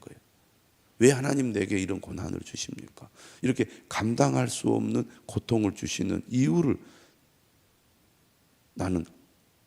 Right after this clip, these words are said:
도무지 알 수 없습니다. 하나님 좀 알려주세요." 이런 얘기예요. 욥의 입장에서 볼 때 충분히 우리가 이해할 수 있습니다. "주께서 주의 손으로 지으신 것을 학대하시며 멸시하시고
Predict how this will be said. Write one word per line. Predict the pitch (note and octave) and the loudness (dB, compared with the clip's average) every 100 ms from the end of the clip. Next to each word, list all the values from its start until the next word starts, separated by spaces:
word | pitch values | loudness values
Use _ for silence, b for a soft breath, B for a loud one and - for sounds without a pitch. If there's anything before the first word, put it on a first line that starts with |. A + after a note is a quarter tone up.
| _ | _
도무지 | B2+ B2+ C#3+ C3 C3 - - _ | -4 2 4 4 0 -2 -20 _
알 | - F2+ | -6 -6
수 | F2 - | -4 -4
없습니다. | - - - - - - | -4 -6 -10 -12 -14 -8
하나님 | D3 E3+ D3 | 0 2 2
좀 | C#3 C3+ | 0 -2
알려주세요." | - E2+ A#2+ A#2+ - - - | -2 0 0 0 0 0 0
이런 | - F#2+ - | -2 -2 -2
얘기예요. | - - - - - _ _ _ _ _ - B B B B B _ - - - | -8 -10 -16 -16 -20 _ _ _ _ _ -20 B B B B B _ -20 -16 0
욥의 | F#2+ G#2 F#2+ | 6 8 6
입장에서 | - F#2 F#2 E2 | 6 4 4 2
볼 | D#2+ D#2+ | -2 -4
때 | - - E2 - | -4 -8 -8 -10
충분히 | - F#3+ D#3 B2 A2 - B B | -6 0 2 2 0 -4 B B
우리가 | - E2 - E2+ - b b | -6 -4 -2 -4 -4 b b
이해할 | - G2 F#2+ F#2+ | 0 0 0 -6
수 | - - | -8 -10
있습니다. | - F3 A2 - - _ _ _ _ _ _ _ _ _ _ _ _ _ _ _ - _ _ b b b b b b _ _ _ _ _ | -10 -12 -14 -16 -20 _ _ _ _ _ _ _ _ _ _ _ _ _ _ _ -20 _ _ b b b b b b _ _ _ _ _
"주께서 | - - A2 G#2 | -6 6 6 8
주의 | F2 G2+ F#2+ | 4 6 6
손으로 | - G#2+ G2 E2 | 4 2 4 2
지으신 | - F#2 E2+ - D2+ | 2 0 0 0 -4
것을 | C#2 C#2+ | -4 -4
학대하시며 | C2+ - - B2 G2+ - E2 E2+ | -6 -12 -2 0 2 0 0 -2
멸시하시고 | D2+ D2+ D2 - - C2 - - - | 0 0 0 -4 -4 -6 -10 -10 -20